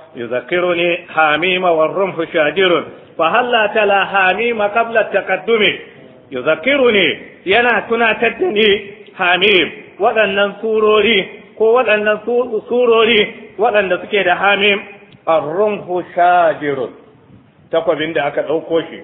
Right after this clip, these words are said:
ko kuma maki wanda aka ɗauko za a cakka maka. Ya ce, "To wannan ƙoƙarin cakkawa ɗin nan yana tunatar da ni Hamim." Ya ce,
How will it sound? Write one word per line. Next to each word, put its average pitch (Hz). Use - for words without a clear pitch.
ko 170
kuma 175
maki 180
wanda 165
aka 165
ɗauko 180
za 190
a 165
cakka 233
maka. 190
Ya 151
ce, 160
"To 165
wannan 208
ƙoƙarin 208
cakkawa 240
ɗin 220
nan 202
yana 214
tunatar 208
da 185
ni 175
Hamim." 156
Ya -
ce, 151